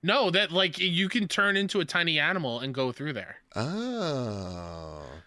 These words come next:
Speaker 1: So, like, the fact that there's all these levels, and I'm sure they lead to, like, things that I
Speaker 2: Sure.
Speaker 1: experienced, but just the
Speaker 2: Yeah.
Speaker 1: fact that it's there to discover in the, in a giant open world where you literally can go wherever you want
Speaker 2: Yeah.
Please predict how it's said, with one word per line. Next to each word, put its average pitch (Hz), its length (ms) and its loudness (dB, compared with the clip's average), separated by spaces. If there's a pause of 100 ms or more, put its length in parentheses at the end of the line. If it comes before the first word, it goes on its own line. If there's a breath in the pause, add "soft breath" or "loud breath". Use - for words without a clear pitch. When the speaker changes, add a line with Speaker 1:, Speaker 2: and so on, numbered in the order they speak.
Speaker 1:
So, 185 320 2
like, 175 400 2
the 180 140 0
fact 202 300 0
that 202 120 -2
there's 175 260 2
all 180 240 2
these 208 340 -2
levels, 185 580 0
and 180 160 2
I'm 180 100 2
sure 220 300 2
they 175 240 0
lead 156 460 -4
to, 170 160 -2
like, 139 400 -2 (580 soft breath)
things 165 280 0
that 151 140 0
I 127 180 2
Speaker 2:
Sure. - 280 4
Speaker 1:
experienced, 113 380 0
but 156 100 -8
just 202 180 -2
the 190 80 2
Speaker 2:
Yeah. - 20 -10 (160)
Speaker 1:
fact 175 200 0
that 151 260 2
it's 170 240 -2
there 147 480 2 (440 loud breath)
to 208 220 4
discover 170 800 0 (500 soft breath)
in 165 240 2
the, 156 180 4
in 151 260 0
a 147 140 2
giant 156 400 0
open 170 260 -2
world 165 320 2
where 160 140 0
you 165 180 0
literally 202 400 2
can 175 200 -4
go 151 460 0 (440 loud breath)
wherever 147 460 2
you 175 200 2
want 147 640 0
Speaker 2:
Yeah. 92 180 -8